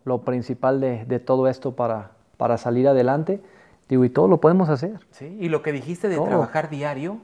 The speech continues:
Speaker 1: Sí.
Speaker 2: esas pequeñas cosas, o como yo les llamo, pe-, or-, cosas ordinarias, pero si las haces todos los días y constantemente y con disciplina,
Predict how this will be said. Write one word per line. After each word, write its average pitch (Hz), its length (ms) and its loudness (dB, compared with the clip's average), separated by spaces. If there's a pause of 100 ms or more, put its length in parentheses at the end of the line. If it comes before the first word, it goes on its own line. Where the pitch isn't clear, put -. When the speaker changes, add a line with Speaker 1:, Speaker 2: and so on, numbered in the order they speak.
(280)
Speaker 1:
Sí. 175 540 0
Speaker 2:
esas 175 240 2
pequeñas 175 480 -4
cosas, 175 560 -4
o - 100 -10
como 123 220 -4
yo 143 100 -2
les 151 160 -2
llamo, 135 260 -6
pe-, - 120 -16 (480)
or-, - 420 8
cosas 170 320 2
ordinarias, 143 680 -2 (500)
pero 139 200 4
si - 120 -6
las 131 160 0
haces 147 280 -6
todos 175 240 0
los 131 160 -2
días 151 340 -4
y 131 80 -8
constantemente 139 720 -4
y 131 40 -6
con 113 140 -2
disciplina, 127 560 -2